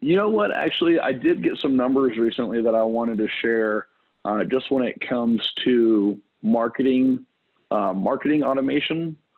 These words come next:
right? Um, and, and this, so if you will, actually,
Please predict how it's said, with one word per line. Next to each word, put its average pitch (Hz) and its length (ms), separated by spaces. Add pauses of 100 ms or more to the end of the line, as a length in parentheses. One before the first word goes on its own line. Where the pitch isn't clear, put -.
(260)
right? 123 300 (1300)
Um, 107 440
and, 127 140
and 135 120
this, 147 120 (360)
so 131 180
if - 80
you 143 120
will, 123 400
actually, 117 640